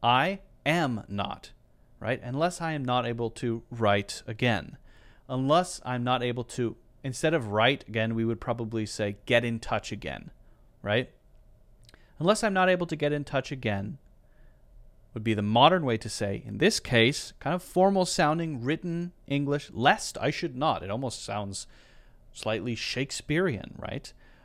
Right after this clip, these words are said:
Uh, again, totally out of date to use lest. Nobody uses it anymore. It's,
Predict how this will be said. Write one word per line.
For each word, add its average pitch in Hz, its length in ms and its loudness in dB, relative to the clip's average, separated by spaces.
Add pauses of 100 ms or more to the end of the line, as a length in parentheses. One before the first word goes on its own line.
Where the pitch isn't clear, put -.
(120)
Uh, 110 220 -2 (400)
again, 127 320 0
totally 180 400 2
out 139 160 0
of 123 100 -8
date 104 380 -2
to 113 100 -8
use 107 240 -6
lest. - 520 -6 (280)
Nobody 113 400 0
uses 101 380 -4
it - 100 -8
anymore. 95 480 -6 (300)
It's, - 340 -14